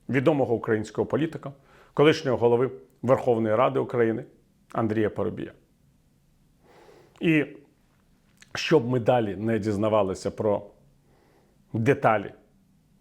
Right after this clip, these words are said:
цього злочину, треба чітко усвідомлювати, що ми маємо справу із справжньою терористичною війною проти нашої держави.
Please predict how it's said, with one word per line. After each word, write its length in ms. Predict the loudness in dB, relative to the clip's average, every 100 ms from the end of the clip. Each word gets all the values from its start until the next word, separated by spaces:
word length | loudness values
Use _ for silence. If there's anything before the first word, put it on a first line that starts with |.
| _
цього 220 | -4 -2 0
злочину, 420 | -2 -2 -4 -14 -16 _ _ _ _ _ _ _ _ -20 -20 -4
треба 280 | 2 4 2
чітко 360 | -2 -6 -2 -4
усвідомлювати, 680 | -4 -2 -2 -2 -6 -10 -20 _ _ _ _
що 200 | -2 0
ми 120 | 2
маємо 340 | 2 2 0 -4
справу 480 | -2 2 2 0 -10 _ _ _
із 420 | -2 -2 -2 -14 _ _ _ _
справжньою 760 | -18 2 4 4 2 -4 -6 -8 -18 _ _ _ _ _ _
терористичною 920 | 6 6 4 -2 -4 -8 -4 -2 0
війною 480 | 0 0 0 -2 -6 -14 _ _ _ _
проти 260 | -2 0
нашої 340 | -2 -4 -4 -6
держави. 340 | -6 -12 -16